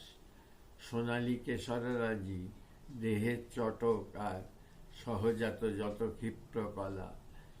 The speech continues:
সবের পাহাড় থেকে তাই শোনা যায় আর্তনাদ। এখন যুদ্ধের জন্য অদ্ভুত অরণ্য জেগে গেছে,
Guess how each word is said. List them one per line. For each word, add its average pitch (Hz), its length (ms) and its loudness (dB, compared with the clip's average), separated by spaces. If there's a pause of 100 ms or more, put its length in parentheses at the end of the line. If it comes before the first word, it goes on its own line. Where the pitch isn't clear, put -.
(280)
সবের 117 540 8 (100)
পাহাড় 110 400 6 (160)
থেকে 110 340 2 (120)
তাই 107 280 2 (100)
শোনা 104 340 -2
যায় 101 340 0
আর্তনাদ। 101 800 -2 (1500)
এখন 110 500 2
যুদ্ধের 107 580 4
জন্য 113 340 0
অদ্ভুত 110 680 0
অরণ্য 107 600 0
জেগে 104 440 0
গেছে, 101 340 -6